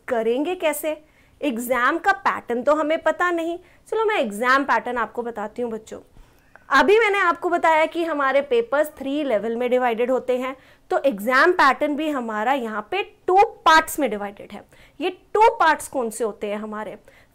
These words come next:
First is the on demand based exam and second is the session based exam। On demand based exams क्या होते हैं? जो हमारे फर्स्ट फोर पेपर्स हैं,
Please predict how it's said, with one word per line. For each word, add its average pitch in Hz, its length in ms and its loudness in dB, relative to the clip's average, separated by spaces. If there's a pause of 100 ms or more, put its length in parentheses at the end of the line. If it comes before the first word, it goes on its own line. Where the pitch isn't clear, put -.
(120)
First 370 320 6 (100)
is 359 120 -2
the 330 140 -2 (240)
on 233 160 -6 (140)
demand 339 340 2
based 349 260 -4
exam 359 320 -4 (540)
and 508 380 0
second 403 420 -2 (420)
is 277 200 2
the 294 200 -2 (340)
session 330 480 0
based 208 220 -6
exam। 185 300 -14 (600)
On 381 180 4
demand 453 440 4
based 320 280 -2
exams 262 340 -4
क्या 262 160 -2
होते 226 320 -4
हैं? 254 100 -4
जो 349 140 -2
हमारे 330 360 2
फर्स्ट 359 540 0
फोर 269 460 0
पेपर्स 233 440 -6
हैं, 208 160 -14